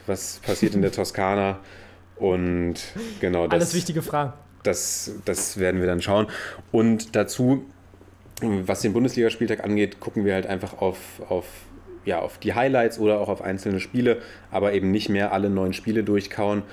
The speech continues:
Speaker 1: und haben uns da auch noch so als kleines Ziel gesetzt, oder was heißt Ziel gesetzt, als kleinen Programmpunkt, dass wir hin und wieder mal dann,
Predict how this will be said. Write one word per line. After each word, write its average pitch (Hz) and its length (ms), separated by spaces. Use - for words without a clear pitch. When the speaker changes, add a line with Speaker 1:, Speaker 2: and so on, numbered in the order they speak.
Speaker 1:
und 92 540
haben 95 180
uns 95 160
da 92 340
auch - 280
noch 92 140
so 87 400
als - 480
kleines 95 560
Ziel 107 480
gesetzt, 92 600
oder 85 140
was 80 120
heißt 82 180
Ziel 104 180
gesetzt, 92 320
als 87 160
kleinen 90 320
Programmpunkt, 101 840
dass - 200
wir 95 100
hin 98 100
und 95 160
wieder 95 200
mal 92 200
dann, 87 260